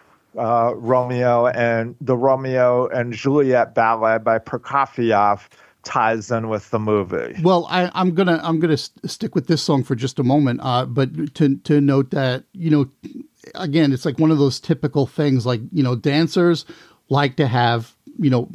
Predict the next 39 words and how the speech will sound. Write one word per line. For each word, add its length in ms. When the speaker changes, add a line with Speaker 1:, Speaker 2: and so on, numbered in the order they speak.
Speaker 2:
like, 180
their 320
music, 400
their 160
walk-on 500
music, 320
so 200
that 160
it 100
makes 260
sense 420
that 260
the 100
same 400
tune 280
is 120
being 280
played 440
when, 420
when 240
the 80
dancer 420
comes 340
out, 260
because, 460
you 140
know, 100
it's 140
part 240
of 100
their 160
routine. 520
But 180
I 120
think 500
the 80
fact 360
is 340
that 400